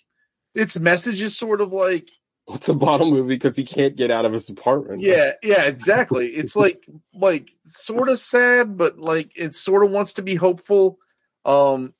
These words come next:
Speaker 1: it's just, like, a really, I don't know, it, it's,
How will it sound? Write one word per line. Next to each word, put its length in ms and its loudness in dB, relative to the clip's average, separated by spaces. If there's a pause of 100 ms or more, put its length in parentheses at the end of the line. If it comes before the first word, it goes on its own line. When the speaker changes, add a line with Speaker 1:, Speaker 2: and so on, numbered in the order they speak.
(100)
Speaker 1:
it's 240 -2
just, 260 -6
like, 280 2
a 100 -2
really, 600 -2 (280)
I 160 2
don't 40 0 (100)
know, 160 2
it, 300 2
it's, 400 0